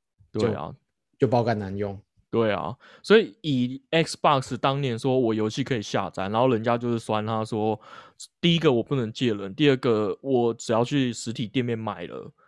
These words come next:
Speaker 1: 然后马上就可以玩。那我下载一个东西可能要一整天，
Speaker 2: 嗯。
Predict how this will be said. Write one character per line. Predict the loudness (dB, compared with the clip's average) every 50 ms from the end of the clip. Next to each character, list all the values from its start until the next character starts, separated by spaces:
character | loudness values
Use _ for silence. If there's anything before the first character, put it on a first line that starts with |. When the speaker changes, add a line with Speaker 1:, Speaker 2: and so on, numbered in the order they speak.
| _ _ _
Speaker 1:
然 | -4 0 2
后 | 2
马 | 2 2 0 -2 -2
上 | -2 0 0 0
就 | 0 -2
可 | -2 -2 -4
以 | -4
玩。 | -4 -6 -10 -12 -12 -18 -20 _ _ _ _ _ _ _
那 | 2 4 4
我 | 6 6 4 2
下 | 4 2 2 2 4
载 | 2 2 2
一 | 2 2
个 | 2
东 | 0 0 -2 -2
西 | -4 -4
可 | -4 -4 -4
能 | -2 -4
要 | -4 -4
一 | -4 -6
整 | -6 -6 -8 -8 -8 -12
天， | -10 -10 -10 -10
Speaker 2:
嗯。 | -12 -16